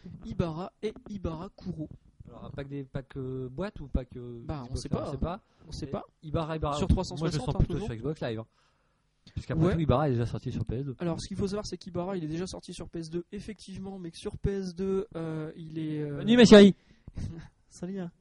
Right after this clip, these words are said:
Speaker 1: Ah, bientôt.
Speaker 2: Private joke, vous pouvez pas
Speaker 1: Ouais.
Speaker 2: comprendre.
Speaker 1: <laughs> C'est la fille qui était sous la douche, elle vient de sortir. Euh, donc Ibara était déjà sorti sur P S deux et il vaut une fortune.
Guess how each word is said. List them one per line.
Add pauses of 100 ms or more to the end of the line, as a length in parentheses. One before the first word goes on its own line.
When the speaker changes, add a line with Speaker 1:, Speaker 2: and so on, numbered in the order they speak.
(100)
Speaker 1:
Ah,
bientôt.
Speaker 2:
Private
joke,
vous
pouvez
pas
Speaker 1:
Ouais.
Speaker 2:
comprendre.
Speaker 1:
<laughs> (180)
C'est
la
fille
qui
était
sous
la
douche,
elle
vient
de
sortir. (1000)
Euh,
donc
Ibara
était
déjà
sorti
sur
P
S
deux
et
il
vaut
une
fortune.